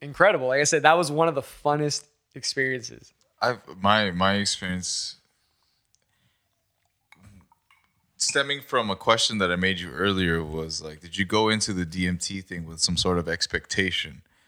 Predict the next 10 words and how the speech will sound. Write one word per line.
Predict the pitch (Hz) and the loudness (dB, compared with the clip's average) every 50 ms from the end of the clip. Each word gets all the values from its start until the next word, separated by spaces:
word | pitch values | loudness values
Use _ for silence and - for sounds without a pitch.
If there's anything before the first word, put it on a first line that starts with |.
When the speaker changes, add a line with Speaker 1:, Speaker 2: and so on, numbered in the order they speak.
| _ _ _ _ | _ _ _ _
Speaker 2:
So | - - - 107 101 98 92 - - | -4 0 2 4 4 2 2 2 4
I | 101 113 123 | 4 4 6
went | 123 127 123 | 4 2 0
into | 123 113 - - 113 | 0 -2 -2 -4 0
my | 104 101 95 | 2 2 2
shroom | 92 - - 127 120 117 110 | 2 2 0 0 -2 -2 -2
experience | 98 - - - 98 92 90 90 90 - - - | -2 -2 0 2 2 2 2 2 0 0 -2 0
with | 107 101 90 | 0 -2 -2
an | 101 92 | -2 -4
expectation. | 92 87 - - - 85 - - - 107 110 110 - 87 78 78 | -4 -4 -4 -4 -6 -6 0 2 2 2 2 0 -2 -4 -6 -12